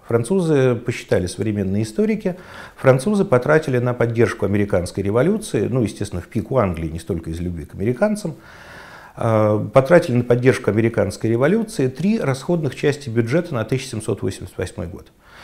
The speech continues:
То есть на одну американскую революцию ушло втрое больше, чем вообще Франция могла за один год потратить. Естественно, что, ну, а бумажных-то денег нет, значит,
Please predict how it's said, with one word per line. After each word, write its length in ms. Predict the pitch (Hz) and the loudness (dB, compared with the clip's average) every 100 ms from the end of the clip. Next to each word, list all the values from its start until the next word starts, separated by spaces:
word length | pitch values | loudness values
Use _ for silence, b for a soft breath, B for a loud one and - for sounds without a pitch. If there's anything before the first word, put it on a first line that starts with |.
| B - | B 2
То 100 | 113 | 2
есть 220 | - - | 4 2
на 260 | 147 131 | 4 6
одну 280 | 113 117 123 | 4 4 4
американскую 640 | 110 104 107 104 90 - 104 | 4 4 2 2 0 -2 0
революцию 560 | 110 143 226 220 147 | 2 2 2 -2 -4
ушло 300 | 113 - 135 | -4 0 0
втрое 360 | 131 - 120 113 | 2 2 4 4
больше, 380 | 135 202 196 - | 4 2 0 -4
чем 180 | 120 | 2
вообще 280 | 110 104 170 | 2 2 2
Франция 400 | 160 127 131 117 | 2 2 0 -2
могла 300 | 101 104 117 | -2 0 0
за 100 | 98 | 0
один 220 | 95 92 | -2 -4
год 180 | 98 92 | -6 -10
потратить. 520 | - 90 - - - _ B B B B B | -10 -12 -14 -18 -20 _ B B B B B
Естественно, 520 | 127 127 170 165 110 107 | -2 4 2 2 0 0
что, 540 | - 113 113 110 101 | 0 0 4 4 4
ну, 240 | 117 120 90 | 2 0 0
а 540 | 92 92 85 85 76 | 0 0 0 -2 -6
бумажных-то 580 | 87 101 101 85 87 98 | -6 0 0 0 -6 -6
денег 340 | 90 82 87 - | -4 -4 -4 0
нет, 180 | 214 | 0
значит, 380 | 127 95 - 82 | 0 -8 -10 -12